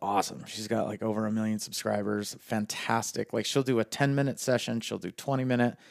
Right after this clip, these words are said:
She'll help with flexibility if you're a little stiff in areas. It's, you know, drop your ego and just try it. Take your shoes off.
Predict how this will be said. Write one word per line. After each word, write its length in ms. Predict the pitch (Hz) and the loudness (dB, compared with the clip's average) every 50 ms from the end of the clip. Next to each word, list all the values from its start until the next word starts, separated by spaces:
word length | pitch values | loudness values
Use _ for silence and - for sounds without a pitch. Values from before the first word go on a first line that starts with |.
| - - - - | -20 -20 -14 -4
She'll 160 | - - 113 | 0 4 4
help 160 | 117 110 - | 6 6 4
with 100 | 110 - | 2 0
flexibility 680 | - 113 110 - - 113 104 - 117 117 120 120 120 113 | 2 2 2 2 0 -2 4 8 10 10 10 10 10 8
if 160 | 107 - - | 6 4 2
you're 120 | 123 123 | 2 2
a 40 | 117 | 4
little 180 | 113 110 107 104 | 2 2 0 -2
stiff 340 | - - - 120 117 - | -2 0 2 0 0 2
in 80 | 123 110 | 0 0
areas. 480 | 113 113 113 117 117 113 113 110 - - - - - - - - - _ _ _ _ _ _ _ _ - - | 2 2 2 2 2 2 0 -2 -4 -8 -16 -20 -20 -20 -20 -20 -20 _ _ _ _ _ _ _ _ -6 2
It's, 420 | - 127 123 - - - - - _ _ _ _ _ _ _ _ _ _ - - - _ _ _ _ | 4 4 4 4 2 -4 -8 -10 _ _ _ _ _ _ _ _ _ _ -20 -20 -20 _ _ _ _
you 140 | - 147 131 | 0 2 2
know, 180 | 113 107 98 - _ _ _ _ - | 2 2 0 -2 _ _ _ _ -12
drop 360 | - 117 113 127 127 135 131 - | -4 2 4 6 6 6 4 2
your 140 | 151 151 | 2 2
ego 400 | 143 139 135 117 127 120 131 131 - _ _ _ _ _ _ _ _ _ _ _ _ _ _ _ _ _ _ _ _ _ _ _ - | 4 4 6 8 6 6 6 4 -4 _ _ _ _ _ _ _ _ _ _ _ _ _ _ _ _ _ _ _ _ _ _ _ -6
and 320 | 95 101 117 107 101 - - _ _ _ _ _ _ _ _ - | -4 -2 0 0 -2 -4 -6 _ _ _ _ _ _ _ _ -8
just 240 | - 120 113 - - | -4 -4 -4 -4 -4
try 260 | - - - - - | -4 -4 -2 -2 -2
it. 140 | 78 73 - _ _ _ _ _ _ - | -2 -4 -8 _ _ _ _ _ _ -8
Take 180 | - 120 - | -8 -6 -2
your 60 | 127 120 | -2 -2
shoes 280 | - - 127 117 107 | 0 2 2 2 4
off. 320 | 117 113 107 101 - - | 4 4 4 4 0 -4